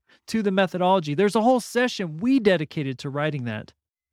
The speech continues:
But I wanna know how we are going to understand what you studied and how you studied it. What was your challenge? How did you make your claim?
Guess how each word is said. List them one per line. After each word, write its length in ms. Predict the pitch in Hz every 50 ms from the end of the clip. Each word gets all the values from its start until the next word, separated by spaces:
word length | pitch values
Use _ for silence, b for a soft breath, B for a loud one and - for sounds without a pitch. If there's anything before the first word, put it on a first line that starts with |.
| _ _ _ _ _ _ -
But 100 | 202 226
I 60 | 247
wanna 300 | 247 254 254 240 226 214
know 160 | 220 208 196
how 420 | 175 185 196 196 196 196 190 175 - _
we 300 | 151 147 190 220 233 233
are 140 | 214 190 170
going 280 | 156 180 185 190 185
to 140 | - 180 151
understand 680 | 135 160 151 139 - - - 185 180 170 156 143 135
what 220 | 127 165 185 185 - _
you 500 | 151 139 143 151 165 170 170 170 170 175 - -
studied 500 | - - - - 165 160 151 147 143 -
and 160 | - 156 165
how 280 | 143 127 143 156 160
you 180 | 165 156 151 147
studied 420 | - - 156 151 147 139 123 107
it. 140 | 101 101 - _ _ _ _ _ _ _ _ _ _ _ _
What 200 | 127 143 190 185
was 180 | 185 180 156 -
your 80 | 175
challenge? 720 | 160 - - 165 170 165 165 147 123 110 107 - - - _ _ _ _ _
How 140 | - - 196
did 120 | 190 170
you 80 | 170 175
make 300 | 165 175 180 170 - -
your 100 | 165 156
claim? 520 | - - - 160 151 139 123 113 110 113